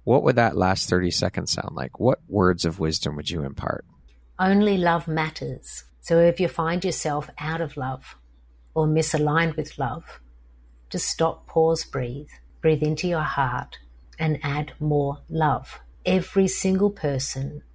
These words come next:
Speaker 2: every single experience of your life is teaching you about love, because you, my friend, you are not only the magic, you are love.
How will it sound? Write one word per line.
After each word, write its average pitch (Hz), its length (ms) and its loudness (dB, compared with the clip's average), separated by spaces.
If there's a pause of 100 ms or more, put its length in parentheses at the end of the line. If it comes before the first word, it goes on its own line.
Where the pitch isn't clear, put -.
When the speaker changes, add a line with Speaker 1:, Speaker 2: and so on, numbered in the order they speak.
Speaker 2:
every 170 500 0
single 165 460 0
experience 131 1000 -4 (380)
of 175 260 0
your 180 120 4
life 139 400 0
is 147 140 -2
teaching 151 460 -2
you 147 180 0
about 135 360 -2
love, 135 420 -8 (180)
because 151 520 0
you, 196 140 6
my 147 180 4
friend, 135 460 -8 (320)
you 156 120 2
are 151 80 2
not 160 300 4
only 156 600 0 (120)
the 151 80 -4
magic, 151 600 -2 (600)
you 160 300 2 (180)
are 151 500 2 (460)
love. 147 460 -2